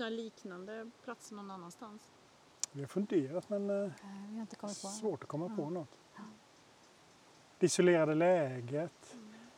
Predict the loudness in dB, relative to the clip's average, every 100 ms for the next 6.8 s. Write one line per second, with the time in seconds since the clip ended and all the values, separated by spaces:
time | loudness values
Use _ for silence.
0 | 0 4 6 4 2 0 4 4 4 4
1 | 4 4 4 2 4 4 2 2 4 6
2 | 6 6 6 4 2 2 2 2 0 2
3 | 2 2 -4 -12 -20 -20 -20 -4 2 4
4 | 6 4 4 2 -2 -12 -14 0 4 6
5 | 6 2 0 -4 -8 -10 -14 -14 -20 -20
6 | -20 -20 -20 -20 -12 -10 -10